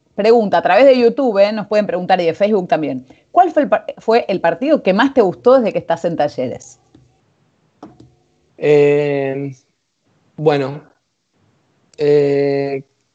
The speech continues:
Speaker 2: creo que la, el del ascenso, porque es, fue, bueno, lo significativo del ascenso y además lo, lo heroico que fue el partido, porque capaz que ganábamos dos a cero y los últimos quince minutos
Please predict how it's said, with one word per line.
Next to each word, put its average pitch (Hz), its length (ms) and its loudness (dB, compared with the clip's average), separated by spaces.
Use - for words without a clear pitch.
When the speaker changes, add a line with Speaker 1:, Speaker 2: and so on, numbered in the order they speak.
Speaker 2:
creo 220 200 2
que 208 100 2
la, 156 640 -2
el 143 160 -4
del 143 120 0
ascenso, 196 640 -2
porque 127 580 -2
es, - 600 -10
fue, 127 640 0
bueno, 120 220 -10
lo 135 160 2
significativo 139 800 2
del 156 120 4
ascenso 170 400 -6
y 156 80 -2
además 143 240 -4
lo, 147 200 -2
lo 131 100 -6
heroico 156 340 0
que 135 120 -12
fue 175 120 -2
el 165 60 -2
partido, 160 500 -4
porque 123 560 -8
capaz 139 240 -2
que 180 100 2
ganábamos 151 400 0
dos 160 160 4
a 143 60 0
cero 180 380 0
y 131 340 -4
los 123 120 -2
últimos 151 280 -4
quince 156 260 -4
minutos 139 840 -2